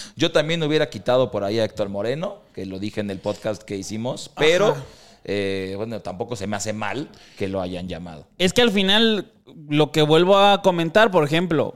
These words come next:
Speaker 2: vaya la comparación, pero va de lo mismo. Zlatan, güey, eh, tiene cuarenta y dos años
Speaker 1: Ajá.
Speaker 2: y está pretendiendo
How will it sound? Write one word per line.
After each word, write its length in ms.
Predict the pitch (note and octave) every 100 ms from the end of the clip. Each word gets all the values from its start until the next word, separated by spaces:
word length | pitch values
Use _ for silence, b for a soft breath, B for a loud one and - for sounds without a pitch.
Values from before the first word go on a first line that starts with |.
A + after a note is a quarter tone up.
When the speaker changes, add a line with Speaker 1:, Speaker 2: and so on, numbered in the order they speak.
| - - _ _ -
Speaker 2:
vaya 380 | C3+ C#3+ E3+
la 120 | F#3 F3+
comparación, 760 | D3+ C3+ C3 B2+ B2+ C#3+ E3 G3+
pero 640 | F3 D3+ F#3 B3 - - - C3 _ -
va 220 | C#3 D3
de 100 | E3
lo 120 | F3+
mismo. 460 | G3+ C4+ A3+ F3+ - B B -
Zlatan, 720 | D3+ E3 G3 G3 - G#3 G#3
güey, 360 | G3+ G#3+ C4 - b b
eh, 320 | - D3 B2 -
tiene 220 | F#3 G3
cuarenta 360 | G3+ E3+ D3+ D3
y 60 | D3+
dos 220 | G3 G3+
años 380 | F#3+ G3+ B3 -
Speaker 1:
Ajá. 100 | A#3+ B B
Speaker 2:
y 200 | E3+ E3+
está 400 | D#3+ - F#3 F#3
pretendiendo 920 | A#3 A3+ G3 E3+ E3+ F3 F#3+ A3 A#3